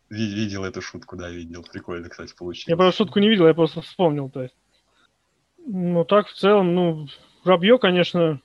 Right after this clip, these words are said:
Speaker 2: не так понравился, как остальные. Ну, в первую очередь, не понравилось то, что он не забил. И причём, ну, не просто, что он не забил, там не забить можно по-разному, именно то, как он отыграл этот момент.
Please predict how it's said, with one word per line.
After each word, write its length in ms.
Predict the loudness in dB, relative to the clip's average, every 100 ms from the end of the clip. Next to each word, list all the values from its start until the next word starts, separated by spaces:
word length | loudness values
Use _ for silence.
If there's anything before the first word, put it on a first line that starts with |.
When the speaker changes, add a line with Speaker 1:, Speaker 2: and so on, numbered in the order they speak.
| _ _ _ _ _ _
Speaker 2:
не 120 | -8 0
так 200 | 0 0
понравился, 560 | 0 4 4 4 0
как 300 | -2 -2 -4 _ _ _ _
остальные. 540 | _ -4 -2 0 -2 -4 -6
Ну, 120 | -4
в 40 |
первую 220 | 0 2 2
очередь, 160 | 0
не 100 | -4
понравилось 260 | 0 0 0
то, 100 | -4
что 140 | -4
он 100 | -4
не 80 | 0
забил. 340 | 2 2 0 -6
И 100 | -8
причём, 280 | -6 -4
ну, 220 | -2 -2 -2
не 120 | 0
просто, 320 | 2 2 0
что 240 | -6 -2
он 120 | -2 0
не 100 | 0
забил, 380 | 2 2 -2
там 160 | -6 -8
не 80 | -4
забить 300 | -4 -4 -4
можно 240 | -6 -4
по-разному, 500 | 0 4 4 2 -8
именно 200 | -8 -8
то, 100 | -6
как 220 | -6 -6
он 120 | -6 -8
отыграл 400 | -2 0 2 0
этот 120 | -6
момент. 340 | -8 -8 -8